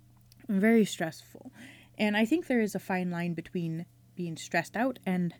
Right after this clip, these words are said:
actually hustling. And you, you need to find that line and stay on the s-, the other side, the hustling side.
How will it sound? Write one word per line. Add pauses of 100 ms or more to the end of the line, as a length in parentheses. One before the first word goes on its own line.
(140)
actually
hustling. (280)
And
you,
you
need
to
find
that
line
and
stay
on
the
s-,
the
other
side,
the
hustling
side.